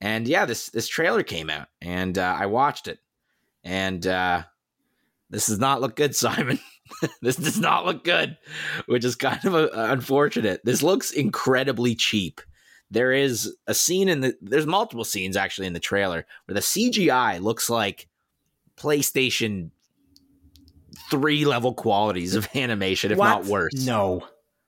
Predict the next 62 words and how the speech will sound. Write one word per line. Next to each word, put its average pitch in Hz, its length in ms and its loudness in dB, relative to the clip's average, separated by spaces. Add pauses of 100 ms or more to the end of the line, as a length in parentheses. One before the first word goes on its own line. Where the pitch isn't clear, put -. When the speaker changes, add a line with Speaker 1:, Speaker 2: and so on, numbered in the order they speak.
(120)
Speaker 2:
I 151 80 0
think 180 180 2
you 190 100 6
Speaker 1:
It - 40 8
Speaker 2:
have 165 100 4
Speaker 1:
looks 143 280 4
Speaker 2:
a, 147 120 4
a, - 240 -8 (280)
you 202 140 6
have 240 100 6
a 185 60 4
different 175 240 0
perspective 147 460 2
on, 127 240 4
you, 170 200 4
you 180 200 6
are 196 80 6
really 170 320 6
looking 139 340 4
at 123 220 0
PlayStation 127 480 0
three 120 180 2
graphics 107 460 -2
with 104 140 -8
rose-colored 104 440 -2
glasses. 95 420 -2
I 170 120 2
watched 180 280 4
this 139 120 -4
trailer. 110 280 0
There's 120 200 2
no, 170 340 4 (180)
nothing 226 280 2
even 190 180 4
close 147 360 2
to 127 80 -2
PlayStation 113 540 0
three 104 220 -4
graphics. - 520 -6 (580)
Speaker 1:
Oh 113 120 2
my 92 120 -2
God, 82 240 -6
Simon. 90 260 -4
I'm 151 100 -2
gonna 160 140 2
send 107 220 0
you 87 80 0
a 78 40 -6
picture, 78 340 -8
okay? 120 320 -2 (640)
I'm, 95 240 -6
I'm 90 100 -6
Speaker 2:
You 85 60 -2
Speaker 1:
gonna - 120 6
send 185 160 6
Speaker 2:
can, 151 100 6
Speaker 1:
you 117 80 4
Speaker 2:
but 131 80 2
it's 135 100 -2
not 151 240 2
PlayStation 120 440 -2
three. 92 260 -4